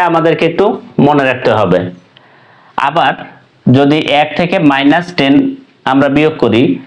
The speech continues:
তো উপরে যেহেতু এক আর নিচেই টেন,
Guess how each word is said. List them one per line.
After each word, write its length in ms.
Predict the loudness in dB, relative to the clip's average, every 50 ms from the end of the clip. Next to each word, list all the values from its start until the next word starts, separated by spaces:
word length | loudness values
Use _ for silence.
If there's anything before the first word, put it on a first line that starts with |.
| -20 _ _
তো 80 | 0 2 4 4 4
উপরে 260 | 4 2 2 2 2 2
যেহেতু 300 | 2 0 0 0 0 0 0 0 0 2 2 2
এক 120 | 0 -2 -4 -4 -2
আর 140 | -2 2 2
নিচেই 420 | 4 4 2 2 0 0 0 -2 -2 -2
টেন, 220 | -2 -2 0 2